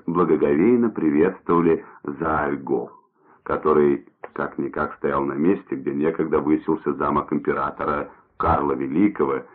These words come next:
и его преемников. Заальгоф,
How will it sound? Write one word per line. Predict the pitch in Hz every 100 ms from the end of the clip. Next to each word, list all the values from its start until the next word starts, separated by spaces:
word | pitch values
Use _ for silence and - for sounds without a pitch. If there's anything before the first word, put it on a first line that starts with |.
| -
и | -
его | 76 67 82
преемников. | - 85 78 76 69 67 64 - 76 - _ _ _ _ _ _ _ _ _ _ _ _ _ _ _ _ _ -
Заальгоф, | 78 104 147 147 82 73 67